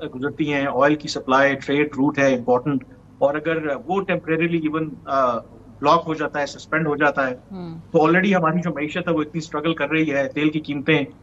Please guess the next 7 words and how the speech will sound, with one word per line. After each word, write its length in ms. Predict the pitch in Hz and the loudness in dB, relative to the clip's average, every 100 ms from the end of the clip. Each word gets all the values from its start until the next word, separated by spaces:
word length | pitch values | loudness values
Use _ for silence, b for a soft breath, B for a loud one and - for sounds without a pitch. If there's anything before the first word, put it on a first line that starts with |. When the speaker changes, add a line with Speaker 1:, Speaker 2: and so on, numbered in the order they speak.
| - - - 139 | -20 -20 0 4
Speaker 1:
अ, 40 | |
आसमान 460 | 139 147 156 147 165 | 4 2 0 0 0
को 100 | 170 | -4
बातें 280 | 135 156 | -4 -4
करेंगी, 280 | 151 160 180 | -6 -4 -4
तो 220 | 190 180 - - - - | -2 -4 -6 -20 -20 -2
बहुत 300 | 170 247 | 4 4